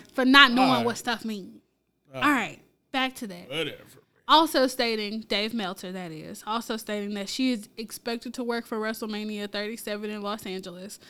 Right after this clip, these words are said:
Speaker 1: but she's not supposed to or not, um, going to be back anytime before that.
Speaker 2: Who?
Speaker 1: Ronda.
Speaker 2: Oh, yeah. Well, uh,
Speaker 1: Thoughts?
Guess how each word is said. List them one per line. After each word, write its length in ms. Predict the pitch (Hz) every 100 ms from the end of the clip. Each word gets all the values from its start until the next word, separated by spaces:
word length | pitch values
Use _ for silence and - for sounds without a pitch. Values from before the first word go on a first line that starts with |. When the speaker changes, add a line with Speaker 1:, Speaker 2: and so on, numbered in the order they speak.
| - _
Speaker 1:
but 400 | 202 226 226 202 -
she's 360 | - - 240
not 340 | 226 220 220 -
supposed 500 | - - 240 247 -
to 120 | 208 185
or 80 | 202
not, 340 | 214 196 180
um, 460 | 208 214 202 185 190 - _ - - 220
going 300 | 220 220 214
to 120 | -
be 100 | 214
back 380 | 196 185 175 - -
anytime 460 | 220 208 214 190
before 320 | 180 - 175
that. 220 | 170 170 156 _ _ _ _ _ _ _ _ _ _ _ _ -
Speaker 2:
Who? 240 | 156 196 190 _ _ _ _ _ _
Speaker 1:
Ronda. 460 | 220 208 208 196 196 - _ _ _ _ _ _ _ _ -
Speaker 2:
Oh, 200 | 143 120
yeah. 220 | 117 120 131 -
Well, 220 | 160 170
uh, 500 | 151 156 160 156 147 - _ _
Speaker 1:
Thoughts? 480 | 240 226 - - -